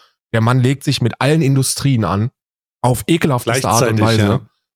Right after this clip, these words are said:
Speaker 1: Du willst nicht,
Speaker 2: Ja.
Speaker 1: der wird bestimmt, der wird, der wird in Teilen wird der um sein Leben fürchten müssen. Das ist, und das ist auch noch nicht mal übertrieben oder so. Der hat sich einfach mit den mächtigsten Industrien angelegt in der Lebensmittelindustrie und hört nicht auf damit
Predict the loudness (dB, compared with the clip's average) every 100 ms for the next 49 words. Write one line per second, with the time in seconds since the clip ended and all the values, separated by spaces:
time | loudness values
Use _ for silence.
0 | _ -2 0 0 2 0 2 0 2 0
1 | -2 -4 0 0 0 0 0 -2 -2 0
2 | 0 -2 -2 -2 -2 -6 -2 0 2 2
3 | 0 0 0 0 2 2 2 0 -2 -2
4 | -4 -4 -4 -2 -2 -6 -8 _ _ _
5 | _ _ _ -4 -2 -4 -6 -12 -20 _
6 | -2 0 -2 0 2 2 2 0 0 0
7 | 0 0 0 -2 -2 -2 -4 -8 _ _
8 | _ -2 0 0 -2 -4 -2 0 2 0
9 | 0 0 0 -2 -8 -10 -4 0 0 0
10 | -2 0 2 2 0 0 0 0 0 2
11 | 0 0 0 0 0 0 -2 -4 -2 -2
12 | _ _ _ _ -2 0 -2 -6 _ _
13 | _ _ -2 0 0 -2 0 0 0 0
14 | 0 0 -2